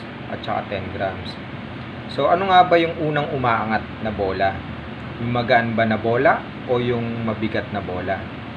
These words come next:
So, ito ang simpleng paliwanag dyan, no? Sisimplehan lang natin. Kung halimbawa ang itong dalawang bola na to ay mayroong itutulak ko siya ng same force. Pag tinulak ko siya ng same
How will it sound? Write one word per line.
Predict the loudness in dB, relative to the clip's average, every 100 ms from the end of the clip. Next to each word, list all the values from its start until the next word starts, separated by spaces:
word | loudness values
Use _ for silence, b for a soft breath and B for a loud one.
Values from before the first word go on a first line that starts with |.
| -10 -10 -10 -6
So, | 0
ito | 2 6
ang | 4
simpleng | 4 -2 0 2
paliwanag | 4 4 6 4 4 -2
dyan, | -2 -2
no? | -2 -6 -8
Sisimplehan | -8 -6 -4 -2 -2
lang | -2 -2
natin. | -4 -4 -6 -10 -10 -12 -12 -10 -2
Kung | 2 4
halimbawa | 4 4 8 8 10 10 8
ang | 6
itong | -2 -2
dalawang | 0 4 4 4
bola | 2 4 4
na | 0
to | 0 -4 -6 -8 -10 -10 -10 -10 -10 -10 -10 -10 -10 -10 -10 -10 -10 -6 2
ay | 4
mayroong | 4 6 6 6 6 6 6 6 4 2 0 -4 -8 -10 -10 -10 -10 -12 -12 -10 -4
itutulak | 0 2 6 8 8 6
ko |
siya | 4 2 2
ng | 2
same | 2 2 2 0
force. | 0 0 0 -8 -10 -10 -10 -12 -12 -12 -12 -12 -12 -12 -4
Pag | -4 0
tinulak | 2 4 6
ko | 6
siya | 6 2
ng | 2
same | 4 2